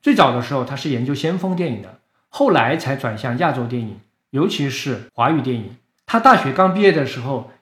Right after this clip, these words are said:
给英国B F I办的一份刊物叫《每月电影简报》写稿，这个刊物后来和视语厅合并了。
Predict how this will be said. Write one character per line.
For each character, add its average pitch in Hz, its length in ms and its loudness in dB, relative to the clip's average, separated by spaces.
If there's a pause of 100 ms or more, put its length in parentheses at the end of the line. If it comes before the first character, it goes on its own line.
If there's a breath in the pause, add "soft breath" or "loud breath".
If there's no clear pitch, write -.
(120)
给 127 160 -2
英 180 220 0
国 143 180 2
B 170 240 0
F 143 180 0
I 156 160 0
办 165 300 2
的 120 80 -4
一 113 80 -6
份 139 160 -6
刊 175 320 -2
物 139 220 0 (340 loud breath)
叫 175 260 4
《每 127 140 2
月 165 220 4
电 165 180 2
影 160 80 -2
简 117 240 -4
报》 135 340 -2
写 135 160 -6
稿， - 340 -6 (300 soft breath)
这 269 140 2
个 220 100 8
刊 185 300 4
物 147 100 2
后 180 200 2
来 135 240 2
和 127 200 -2
视 143 320 0
语 120 60 0
厅 175 300 -2
合 120 180 -6
并 190 240 -2
了。 120 220 -8